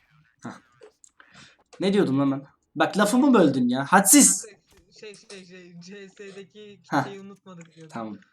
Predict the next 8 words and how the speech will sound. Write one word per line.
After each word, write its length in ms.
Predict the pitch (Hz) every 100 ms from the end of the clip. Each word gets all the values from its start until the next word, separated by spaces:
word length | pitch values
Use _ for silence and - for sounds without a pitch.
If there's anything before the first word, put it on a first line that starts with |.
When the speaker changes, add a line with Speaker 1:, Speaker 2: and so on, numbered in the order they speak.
| _ _ _ _ - - -
Speaker 1:
Ee, 380 | 156 147 143 143
şimdi 260 | 233 247
benim 140 | 262 247
YouTube'a 320 | 247 247 247
girmeden 400 | 233 233 226 180
önceki 340 | 175 156 180
amacım 380 | 180 185 180 208
şu. 320 | - - 110